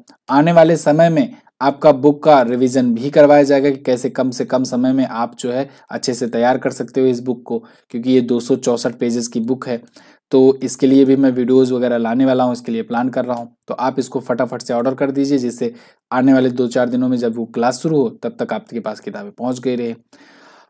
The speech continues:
बाकी जो हैं, आप रिव्यू वगैरह में देख सकते हो क्या क्या चीज़ें हैं इसमें, कैसे हैं। Telegram ग्रुप अपना ज्वाइन करो। Telegram चैनल पर पीडीएफ़ भेजी जा रही है डिटेल वाली, तो आप वहाँ से उसे डाउनलोड कर सकते हो।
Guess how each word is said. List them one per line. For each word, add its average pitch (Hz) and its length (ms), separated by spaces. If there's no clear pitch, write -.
बाकी 127 260
जो 143 140
हैं, 139 220
आप 120 260
रिव्यू 123 360
वगैरह 120 280
में 117 140
देख 123 160
सकते 127 280
हो 123 60
क्या 117 140
क्या 117 140
चीज़ें 113 260
हैं 123 200
इसमें, 120 260
कैसे 113 280
हैं। 120 300
Telegram 160 480
ग्रुप 151 280
अपना 147 260
ज्वाइन 131 240
करो। 151 300
Telegram 147 460
चैनल 143 320
पर 151 260
पीडीएफ़ 139 360
भेजी 123 280
जा 123 160
रही 127 200
है 135 80
डिटेल 131 320
वाली, 131 220
तो - 340
आप 120 80
वहाँ 123 220
से 123 160
उसे 117 200
डाउनलोड 117 400
कर 135 100
सकते 135 320
हो। 143 160